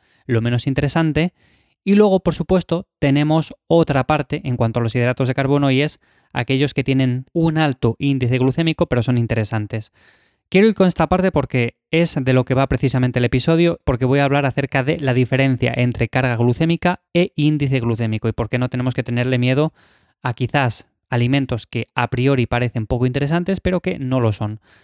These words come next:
Por un lado, es interesante aclarar que la insulina no es mala, pero es importante controlarla. Con esto quiero decir que,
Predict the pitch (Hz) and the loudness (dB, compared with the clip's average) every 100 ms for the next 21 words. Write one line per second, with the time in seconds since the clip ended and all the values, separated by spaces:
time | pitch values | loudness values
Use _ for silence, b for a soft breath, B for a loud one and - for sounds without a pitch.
0 | b b b b b _ - 160 190 185 | b b b b b _ 2 2 4 2
1 | 175 196 151 147 156 139 143 143 151 131 | 0 -2 -2 0 0 0 0 0 0 0
2 | 139 - 135 123 113 120 127 151 185 143 | 0 -2 0 0 0 0 2 0 -4 -4
3 | 135 143 120 127 131 127 101 117 _ _ | 0 2 2 0 0 0 -4 -8 _ _
4 | 131 120 123 131 135 127 117 131 131 151 | 0 2 2 0 0 0 0 -2 0 -2
5 | - 123 113 110 117 107 107 - 117 127 | 0 -2 0 0 -2 -4 -8 -6 -4 0
6 | 123 127 151 151 - 165 | 0 0 -2 -4 -4 -4